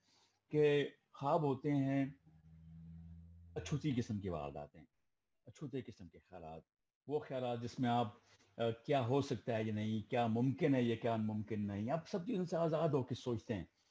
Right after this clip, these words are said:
आप ख्वाब में जब सोचते हैं, ये नहीं सोचते कि अच्छा ठीक है, अगले दो साल में मैं अभी for example मैं trainee हूँ तो उसके बाद मुश्किल हो जाऊँगा, या मैं staff member हूँ तो मैं,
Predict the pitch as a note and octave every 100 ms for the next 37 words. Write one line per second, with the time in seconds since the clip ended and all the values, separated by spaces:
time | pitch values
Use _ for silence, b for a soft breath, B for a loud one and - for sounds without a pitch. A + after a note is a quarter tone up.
0 | b b - A#2+ C3+ A2+ - _ _ _
1 | - C#3+ D#3 C#3+ C3+ D3 D3 C#3+ - _
2 | - C#3 C3+ D3+ B2+ C#3 C3 C#3 C#3 B2
3 | A#2 A#2+ A2+ A#2 C3 A#2+ A2+ A#2+ A#2 A2+
4 | - A#2+ A#2 A#2 A2+ - _ _ - A#2
5 | A#2 A#2 A2+ A#2 A2+ A2 - A2 A#2 A2
6 | A2 A2 A2 G#2+ F#2 B2 B2 A#2 A2+ G#2+
7 | G#2 - G#2 G2+ G2 - B2 A2+ A2+ A2
8 | A2 G#2+ G#2+ G#2 - - B2 A2 A#2 G#2+
9 | G#2+ G#2+ A2 G#2+